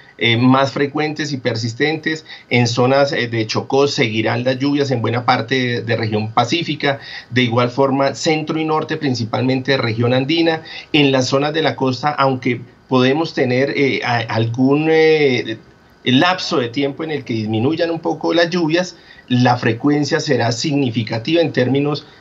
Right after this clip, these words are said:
de eventos relativamente fuertes allí, la, las tormentas, los vendavales, eh, las crecientes súbitas, los deslizamientos de tierra van a ser frecuentes, al igual que en los departamentos andinos, como ya lo venimos evidenciando, ¿no?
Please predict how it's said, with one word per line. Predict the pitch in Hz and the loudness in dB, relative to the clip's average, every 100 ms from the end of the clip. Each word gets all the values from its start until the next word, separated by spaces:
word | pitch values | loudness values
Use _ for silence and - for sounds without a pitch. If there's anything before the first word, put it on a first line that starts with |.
| - | -2
de | 123 | 2
eventos | 117 120 117 127 127 | 4 4 2 0 0
relativamente | 123 104 113 107 110 107 110 | -2 -4 -4 -2 -2 -4 -4
fuertes | 110 101 107 | -4 -2 -2
allí, | 104 120 135 - - - | 0 0 -2 -6 -14 -4
la, | 113 113 110 | 2 2 2
las | 117 110 | 0 0
tormentas, | 107 104 110 123 120 117 | 0 0 2 0 0 -2
los | 113 104 | -2 0
vendavales, | 107 107 107 120 131 127 120 - - - - | 0 2 4 4 4 2 -2 -8 -20 -16 -4
eh, | 113 113 | 0 0
las | 110 113 | 0 -2
crecientes | - 110 113 107 120 113 | -2 -2 0 0 -2 0
súbitas, | 139 131 120 123 117 117 | 2 2 2 0 0 -2
los | 131 110 | -2 -2
deslizamientos | 110 110 110 113 113 131 | 0 -2 -2 -2 -2 -2
de | 127 117 | -2 0
tierra | 139 139 147 - - - | 2 2 0 -6 -14 -6
van | - 120 135 | 0 2 2
a | 151 | 0
ser | 147 160 147 | -2 -4 -4
frecuentes, | 160 170 160 185 - | -6 -4 -4 -4 -4
al | 127 120 | -2 -2
igual | 113 107 123 147 | -2 -2 -2 -2
que | 180 | -6
en | |
los | 165 | -6
departamentos | 131 123 113 107 107 113 | -4 -6 -4 -2 -2 -2
andinos, | 147 113 123 127 | -2 0 -2 2
como | 139 113 | 2 4
ya | 107 110 | 4 4
lo | 131 | 4
venimos | 120 104 110 123 | 2 2 0 0
evidenciando, | 110 98 95 - 95 101 | 0 0 0 -2 -4 -4
¿no? | 131 | -6